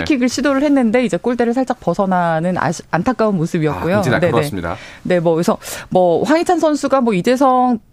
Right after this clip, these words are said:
Speaker 1: 어, 손흥민 선수 아, 호흡을 맞춘다는 그런 전제를 두고 봤을 때 사실 지금 황희찬 선수의 자리에는 지금 정우영 선수가 대체해서
Speaker 2: 음.
Speaker 1: 들어가 있는 상황이거든요.
Speaker 2: 네.
Speaker 1: 정우영 선-, 정우영 선수도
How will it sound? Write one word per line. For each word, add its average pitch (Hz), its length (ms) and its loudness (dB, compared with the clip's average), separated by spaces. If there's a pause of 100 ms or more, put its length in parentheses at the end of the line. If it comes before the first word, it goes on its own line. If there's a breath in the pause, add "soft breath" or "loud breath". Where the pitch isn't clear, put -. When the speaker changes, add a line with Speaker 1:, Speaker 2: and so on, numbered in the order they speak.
(300)
Speaker 1:
어, 175 420 2 (220)
손흥민 311 320 0
선수 277 280 2
아, 147 160 0 (280)
호흡을 277 360 0
맞춘다는 214 1000 0
그런 196 260 0
전제를 202 380 0
두고 - 180 -4
봤을 175 360 -2
때 220 180 -2
사실 247 240 -2
지금 185 320 -2
황희찬 294 440 0
선수의 247 380 0
자리에는 180 840 0 (400 loud breath)
지금 180 160 -2
정우영 226 400 2
선수가 262 380 2
대체해서 196 400 0
Speaker 2:
음. 180 40 0
Speaker 1:
들어가 165 360 0
있는 156 160 -4
상황이거든요. 220 720 0
Speaker 2:
네. - 80 -6 (240 loud breath)
Speaker 1:
정우영 240 380 0
선-, 302 160 0 (120)
정우영 254 400 0
선수도 233 640 0